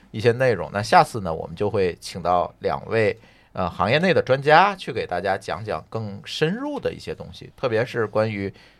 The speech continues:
大模型社群，对吧？还有这个具体A I在这个落地当中的这些问题。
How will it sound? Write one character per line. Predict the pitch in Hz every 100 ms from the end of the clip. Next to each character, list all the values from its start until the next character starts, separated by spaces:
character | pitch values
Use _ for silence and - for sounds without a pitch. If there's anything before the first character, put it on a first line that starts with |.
| _
大 | 135
模 | 117
型 | 113 123
社 | 131
群， | 110 101 117 - - _ _
对 | 104
吧？ | 95 82 _
还 | 92 104
有 | 98
这 | 78 104 95
个 | 85 82
具 | - 185 131
体 | - 82 -
A | 98 107
I | 113 98
在 | 85 87 82
这 | 95
个 | 90
落 | 104 104
地 | 123 120
当 | 78 82
中 | 78
的 | 69
这 | 71
些 | -
问 | -
题。 | - -